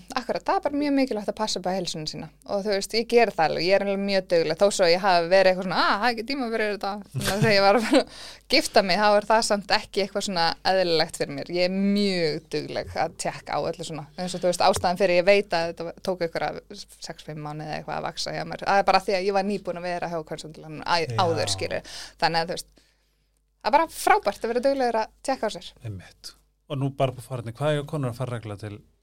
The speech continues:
Speaker 2: í svona læknis?
Speaker 1: Ég held að
Speaker 2: Hérna
Speaker 1: segja einu sinni á ári,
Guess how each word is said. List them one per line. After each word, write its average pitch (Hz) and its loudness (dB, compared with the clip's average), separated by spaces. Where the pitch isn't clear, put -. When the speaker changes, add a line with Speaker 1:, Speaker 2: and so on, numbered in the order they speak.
Speaker 2:
í 131 -8
svona 110 -10
læknis? - -12
Speaker 1:
Ég 202 -10
held 339 -6
að - -10
Speaker 2:
Hérna - -10
Speaker 1:
segja 269 0
einu 359 -6
sinni 370 -8
á 381 -8
ári, - -12